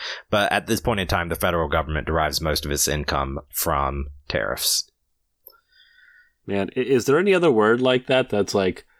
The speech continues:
Speaker 2: the actual word itself is negative, but the slang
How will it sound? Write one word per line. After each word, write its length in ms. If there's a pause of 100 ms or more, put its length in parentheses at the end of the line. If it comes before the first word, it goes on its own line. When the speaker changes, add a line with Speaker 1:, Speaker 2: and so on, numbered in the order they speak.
(540)
Speaker 2:
the 140
actual 720
word 320
itself 640
is 240
negative, 640
but 220
the 100
slang 640